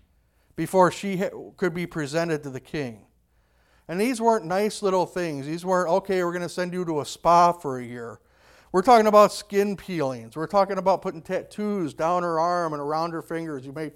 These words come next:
see some of those today. They're Persian. There were ways of making Pers-, um,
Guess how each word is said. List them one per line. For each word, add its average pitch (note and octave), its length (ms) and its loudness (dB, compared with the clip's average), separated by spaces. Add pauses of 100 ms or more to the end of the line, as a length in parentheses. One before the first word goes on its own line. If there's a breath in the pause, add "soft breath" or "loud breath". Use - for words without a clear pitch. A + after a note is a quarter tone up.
(140)
see G#3+ 300 -10
some C#3+ 220 -8
of C3+ 80 -10
those C3 240 -12
today. C#3 400 -10 (600 soft breath)
They're D3 140 -4
Persian. E3+ 560 -2
There D3+ 160 -2
were D3+ 80 -2
ways E3 340 0
of D3+ 80 -12
making D#3+ 300 -6
Pers-, E3+ 400 -4 (160)
um, C3+ 520 -8